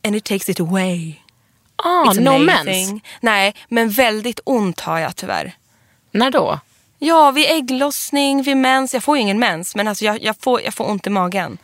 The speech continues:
Speaker 2: Ja.
Speaker 1: Och känner mig, eh, svag.
Speaker 2: Mm.
Speaker 1: Ledsam. Klen.
Speaker 2: Ja.
Speaker 1: Ja, men du vet det här vanliga. Men jag tycker ändå, alltså jag, jag gillar spiralen. Jag, jag rekommenderar den.
Speaker 2: Ja, jag vill ändå liksom
Speaker 1: Vanlig hormon.
Speaker 2: också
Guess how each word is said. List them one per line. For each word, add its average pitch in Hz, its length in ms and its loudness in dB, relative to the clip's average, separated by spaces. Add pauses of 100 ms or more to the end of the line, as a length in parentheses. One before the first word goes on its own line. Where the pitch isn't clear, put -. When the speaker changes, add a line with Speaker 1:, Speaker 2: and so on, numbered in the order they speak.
Speaker 2:
Ja. 165 360 2
Speaker 1:
Och 226 120 2
känner 190 340 -2
mig, 170 360 -2
eh, 156 100 -8
svag. 175 520 -4 (340)
Speaker 2:
Mm. 160 260 -4 (240)
Speaker 1:
Ledsam. 196 600 -6 (600)
Klen. 196 440 -6 (240)
Speaker 2:
Ja. 160 400 -2 (380)
Speaker 1:
Ja, 220 100 2
men 208 120 0
du 185 60 -2
vet 170 180 -2
det 185 60 -2
här 170 80 0
vanliga. 170 400 -4
Men 247 140 4
jag 247 100 2
tycker 247 200 0
ändå, 233 140 0
alltså 240 200 -2
jag, 233 300 0
jag 240 80 2
gillar 233 280 -2
spiralen. 180 460 -4
Jag, - 160 -4
jag 208 160 -2
rekommenderar 196 520 -2
den. - 240 -10
Speaker 2:
Ja, 214 360 2
jag 233 220 6
vill 233 100 4
ändå 233 180 4 (120)
liksom 214 200 4
Speaker 1:
Vanlig 196 180 4
hormon. 185 580 0
Speaker 2:
också - 420 0